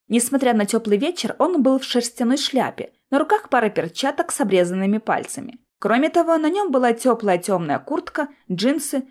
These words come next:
рабочие башмаки и дополнительная портупея с канистрами железных опилок и соляными бомбами.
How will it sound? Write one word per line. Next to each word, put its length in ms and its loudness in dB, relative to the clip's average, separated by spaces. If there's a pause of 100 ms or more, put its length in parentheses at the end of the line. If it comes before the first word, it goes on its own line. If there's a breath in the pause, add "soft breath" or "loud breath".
(160 loud breath)
рабочие 480 2
башмаки 600 -2
и 160 0
дополнительная 720 2
портупея 640 0
с 100 -6
канистрами 560 -4
железных 600 0
опилок 460 -4
и 80 -8
соляными 500 2
бомбами. 640 -2